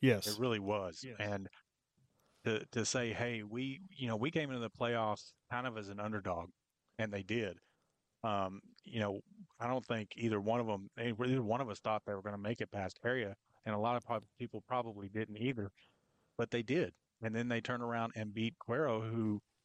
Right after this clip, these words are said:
Speaker 2: beat Hampshire Finette the week before, like he said earlier.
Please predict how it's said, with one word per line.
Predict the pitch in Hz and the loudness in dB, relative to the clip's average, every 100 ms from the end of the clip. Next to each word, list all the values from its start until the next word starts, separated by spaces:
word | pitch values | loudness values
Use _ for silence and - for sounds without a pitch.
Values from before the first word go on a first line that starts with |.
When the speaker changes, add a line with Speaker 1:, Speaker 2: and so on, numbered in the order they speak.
| _ _ _ - 113 | _ _ _ -16 -2
Speaker 2:
beat | 117 117 110 - _ _ - - | 2 2 0 -8 _ _ -20 -4
Hampshire | 127 117 117 | -4 -2 -6
Finette | - 113 143 160 - | -4 0 2 2 0
the | 117 | 0
week | 117 113 | 0 0
before, | 104 143 156 | 0 2 4
like | 135 110 | 2 0
he | 104 | -2
said | - 110 | 0 0
earlier. | 113 180 127 120 | 0 -2 -2 -4